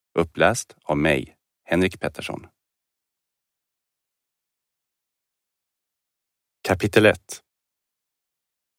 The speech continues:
Hon lutar sig över mig. Hennes ögon är klarblåa och stora och håret är flätat. Hon ser ut precis som när vi blev ihop. "Min lilla knasboll", säger hon. "Min lilla knasboll." Hon skakar på huvudet,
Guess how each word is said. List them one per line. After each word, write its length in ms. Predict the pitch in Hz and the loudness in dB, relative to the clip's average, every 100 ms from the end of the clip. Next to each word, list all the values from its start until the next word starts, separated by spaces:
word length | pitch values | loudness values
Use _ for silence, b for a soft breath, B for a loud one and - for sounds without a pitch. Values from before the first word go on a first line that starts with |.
| _ _ _ _ | _ _ _ _
Hon 160 | - 90 | 0 4
lutar 240 | 104 95 | 4 4
sig 200 | 87 98 | 2 2
över 160 | 98 101 | 2 0
mig. 320 | 85 - - _ _ _ - | -4 -8 -16 _ _ _ -2
Hennes 300 | 95 85 98 | 0 4 4
ögon 260 | 82 85 | 4 2
är 60 | 78 | -2
klarblåa 600 | - 104 87 78 85 95 | 0 2 2 0 -4 -4
och 100 | 76 | -6
stora 600 | - 92 78 78 95 95 - | -4 -4 -4 -6 -8 -10 -6
och 140 | 87 | 0
håret 320 | 87 98 92 | 4 4 4
är 40 | 82 | -2
flätat. 760 | - 98 85 - 92 90 - _ _ _ _ | -2 -4 -4 -8 -10 -10 -20 _ _ _ _
Hon 100 | - | -2
ser 180 | 95 107 | 2 4
ut 160 | 113 113 | 4 4
precis 320 | 98 - 87 | 0 2 0
som 100 | 98 | 0
när 80 | 92 | 0
vi 140 | 90 | 0
blev 240 | 85 92 90 | 0 0 0
ihop. 340 | 98 113 - _ _ _ _ _ _ - | -4 -6 -8 _ _ _ _ _ _ -2
"Min 80 | |
lilla 200 | 87 82 | 0 0
knasboll", 540 | 87 - 82 82 - 82 | -2 0 0 0 -4 -4
säger 240 | - 80 | -4 -6
hon. 220 | 80 87 - _ - | -6 -12 -14 _ -2
"Min 100 | 98 | 4
lilla 200 | 90 82 | 4 4
knasboll." 600 | - 85 82 - - - - _ _ _ _ _ _ _ _ _ | 0 -2 -4 -6 -10 -10 -12 _ _ _ _ _ _ _ _ _
Hon 100 | - | -4
skakar 360 | - 101 85 87 | 4 4 6 2
på 140 | 95 | 0
huvudet, 480 | 90 87 87 92 | -2 -2 -4 -6